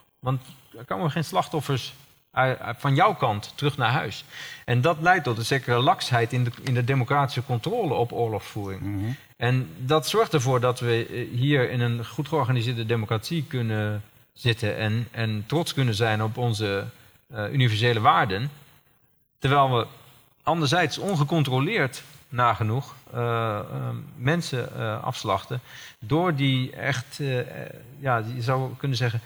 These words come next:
Speaker 1: perfectionering van die asymmetrie.
Speaker 2: Mhm.
Speaker 1: Dus ik denk dat ze ook daarin wel een kwalitatieve stap betekenen. Of in ieder geval gevolgen hebben die nieuw zijn, toch nog.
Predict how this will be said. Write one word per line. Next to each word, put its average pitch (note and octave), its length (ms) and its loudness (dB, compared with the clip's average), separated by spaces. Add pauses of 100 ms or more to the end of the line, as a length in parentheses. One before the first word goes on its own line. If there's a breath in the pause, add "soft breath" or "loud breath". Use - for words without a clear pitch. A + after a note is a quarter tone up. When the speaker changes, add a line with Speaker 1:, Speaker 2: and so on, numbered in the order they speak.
(260 loud breath)
Speaker 1:
perfectionering D3 680 2
van C3 120 2
die - 120 0
asymmetrie. A#2+ 580 -2 (180)
Speaker 2:
Mhm. A2+ 140 -4 (160)
Speaker 1:
Dus A#2 100 -12
ik B2 180 -2
denk D#3 300 2
dat C#3+ 240 0
ze - 140 0
ook C#3 240 0
daarin D3 560 4 (360)
wel D3 600 2
een B2 180 0
kwalitatieve D3+ 720 -2
stap - 460 -4 (240)
betekenen. B2 520 0
Of - 140 -10
in C3 60 -6
ieder C#3+ 160 -6
geval A#2+ 260 0 (180 loud breath)
gevolgen C3 480 0
hebben A2 240 0
die G#2+ 280 -2 (180)
nieuw B2 280 2
zijn, F#2+ 340 -4
toch - 200 -12
nog. - 140 -20